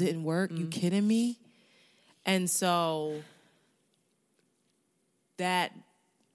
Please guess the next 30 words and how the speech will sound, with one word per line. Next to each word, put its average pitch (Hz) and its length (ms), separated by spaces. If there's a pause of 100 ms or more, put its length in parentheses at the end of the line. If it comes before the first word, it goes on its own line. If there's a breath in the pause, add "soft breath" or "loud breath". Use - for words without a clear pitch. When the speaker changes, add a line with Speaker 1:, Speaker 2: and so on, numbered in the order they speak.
(680)
Speaker 1:
crushed - 420
me. 127 280 (240)
And 151 160
I 151 140
felt 156 520 (560)
very 165 260
alone, 143 540
very 160 260
dark, 135 480
and 151 120
I 147 80
had 139 160
a 131 60
lot 131 240
of 123 100
resentment - 500
towards - 340
you. - 180
I 156 100
felt 151 200
like 139 140
she 214 180
knows 190 240
who 180 80
to 151 80
call 147 360
when 143 120
she 156 180
needs 156 300
something, 147 520